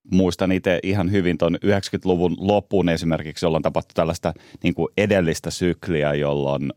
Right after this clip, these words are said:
oli V R-laseja, mut tietokoneet ei ollut silloin valmiita. Jos mä mietin, että, että kuinka paljon se itse niin kuin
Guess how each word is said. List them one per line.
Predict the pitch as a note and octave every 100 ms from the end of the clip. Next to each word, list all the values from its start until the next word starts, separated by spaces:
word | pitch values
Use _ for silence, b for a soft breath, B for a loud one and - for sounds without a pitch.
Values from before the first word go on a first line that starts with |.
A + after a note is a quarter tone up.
| -
oli | F2 A#2+
V | G#2
R-laseja, | F#2 F2+ F#2 - E2 D#2+ B B B -
mut | F#2 -
tietokoneet | D3+ C3+ F#2+ E2+ D2 -
ei | C#2+
ollut | C#2
silloin | - D2 C2+
valmiita. | C#2+ C#2+ C2 A#1+ C#2+
Jos | E2
mä | A2+
mietin, | A#2 A2 F#2+ E2+
että, | F2 - F2 B B B
että | - -
kuinka | G#2+ G2+
paljon | - F#2 F2+
se | F#2+ F2+
itse | - F2
niin | F2 E2
kuin | - F2 E2